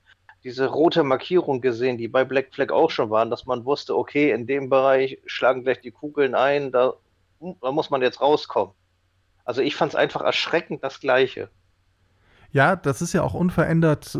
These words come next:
Speaker 2: ähm, bis nach Origins gekommen. Also in Origins gab's ja auch Schiffsmissionen, die ich da ehrlich gesagt ein bisschen unnötig fand. Hätt's für mich nicht unbedingt gebraucht, aber sie waren auch nicht schlecht. Und das ist ja unverändert immer noch das Gleiche. Ja, das ist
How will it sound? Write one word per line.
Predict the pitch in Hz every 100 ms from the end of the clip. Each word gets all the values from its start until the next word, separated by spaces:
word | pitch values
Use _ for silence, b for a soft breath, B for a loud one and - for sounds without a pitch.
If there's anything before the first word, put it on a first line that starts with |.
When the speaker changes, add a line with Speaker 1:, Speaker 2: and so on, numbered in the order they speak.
| -
Speaker 2:
ähm, | 147 139 135 135 127
bis | 156 - -
nach | 139 131
Origins | - 214 151 127 113
gekommen. | - 110 110 101
Also | - 123 127 135 - B B B B
in | 147 139 135 139
Origins | 135 160 170 185 -
gab's | 143 135
ja | 131
auch | 120 160
Schiffsmissionen, | - 196 - 180 180 156 151 147
die | 139 135
ich | 135 - -
da | 139 127 127 127
ehrlich | 123 123 120
gesagt | 123 123 117
ein | 123
bisschen | 123 147
unnötig | 180 185 170 156
fand. | - 151 160 - -
Hätt's | - 127
für | -
mich | 139 147
nicht | 151 156
unbedingt | 135 131 127
gebraucht, | 117 131 175 139
aber | 127
sie | 135
waren | 131 131
auch | -
nicht | 127 117 - _
schlecht. | - 170 220 - b b b b b b
Und | - 143 143 135
das | 131
ist | 151
ja |
unverändert | 180 214 208 185 170
immer | 185 175
noch | 151
das | 123 -
Gleiche. | 139 143 139 - - _ _ _ _ _ _ _
Ja, | - 110 147 -
das | - 127
ist | 131